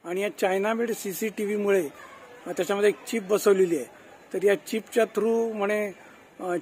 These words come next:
चीन भारताची निगराणी करत आहे आणि भारतातील बहुतांश संवेदनशील ठिकाणी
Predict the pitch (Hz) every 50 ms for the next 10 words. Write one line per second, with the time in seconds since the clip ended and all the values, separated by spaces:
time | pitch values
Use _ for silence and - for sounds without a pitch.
0 | - - - 202 208 220 220 214 196 175 165 160 160 156 - - 196 180 - -
1 | 208 208 196 185 175 165 185 185 185 196 190 - - 180 196 202 - 180 156 139
2 | 127 - - - - - - - - 170 180 175 151 151 151 165 165 - - 208
3 | 214 214 - 233 233 240 247 - - - - - - - 160 165 180 190 - -
4 | 226 233 247 226 - 269 - - 202 196 196 208 202 208 214 208 - - - 214
5 | 208 202 190 - - - - - - 170 - - 208 202 190